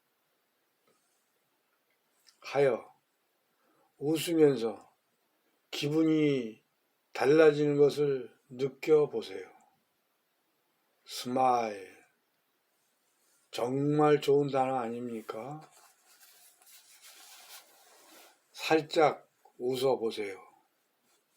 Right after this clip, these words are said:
미소를 은근히 띄워보세요. 얼굴의 근육을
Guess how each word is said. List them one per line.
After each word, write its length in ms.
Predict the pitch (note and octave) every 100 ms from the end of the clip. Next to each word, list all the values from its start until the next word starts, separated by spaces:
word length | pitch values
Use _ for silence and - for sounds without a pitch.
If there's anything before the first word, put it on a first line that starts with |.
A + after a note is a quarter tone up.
| _ _ _ _ _ _ _ _ _ _ _ _
미소를 920 | A#2+ C#3+ D3+ C3 C3+ C3 A2+ G2+ _ _ _ _ _ _ _
은근히 1000 | C#3+ D3+ D#3 D3+ D3+ D3+ D3+ D3+ D3 C#3
띄워보세요. 760 | C#3+ D3 C3 A#2 A2+ G2+ F#2 - _ _ _ _ _ _ _ _ _ _ _ _ _ _ _ _ _ _ _ _ - _
얼굴의 680 | A#2 D3 D3+ D3 D3 C#3+
근육을 640 | C#3 C#3+ C#3+ C3+ C3 A2+